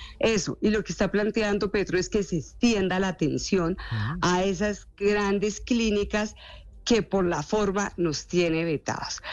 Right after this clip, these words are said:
Speaker 1: Entonces yo creo que esto no es discusión. Lo que ayer se habló, lo voy a decir así, terminado esto es, si salen las denuncias de salud, pues eso nos pone en otro de-, escenario, las denuncias de corrupción, porque nosotros no podemos hablar hasta que no nos las muestren.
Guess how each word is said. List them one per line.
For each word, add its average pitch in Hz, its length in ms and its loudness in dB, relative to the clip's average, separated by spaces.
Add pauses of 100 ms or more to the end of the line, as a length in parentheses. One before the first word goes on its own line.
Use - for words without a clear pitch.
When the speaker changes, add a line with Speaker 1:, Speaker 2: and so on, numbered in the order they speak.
(140)
Speaker 1:
Entonces 233 220 4
yo 262 120 2
creo 285 260 0
que 254 100 0
esto 220 240 0
no 233 220 0
es 233 140 -2
discusión. 208 760 0 (380)
Lo 226 320 2
que 226 100 2
ayer 190 340 0
se 240 160 0
habló, 233 440 -2 (320)
lo 190 120 4
voy 190 180 2
a 202 60 0
decir 180 280 -2
así, 269 460 -2
terminado 180 500 0
esto 190 160 -2
es, 202 120 -4 (760)
si - 320 2
salen 220 440 2
las 220 160 0
denuncias 196 580 0
de 208 140 0
salud, 185 480 0 (520)
pues 143 220 -2
eso 175 220 2
nos 202 200 0
pone 160 280 2
en 202 100 2
otro 202 360 0
de-, 190 180 0
escenario, 180 680 0
las 214 160 0
denuncias 175 480 0
de 214 80 -2
corrupción, 170 240 -2
porque 196 200 -2
nosotros 170 260 -2
no 180 80 -2
podemos 196 320 -2
hablar 160 300 0
hasta 170 260 -4
que 165 160 0
no 156 240 0
nos 180 140 0
las 214 120 0
muestren. 226 440 -2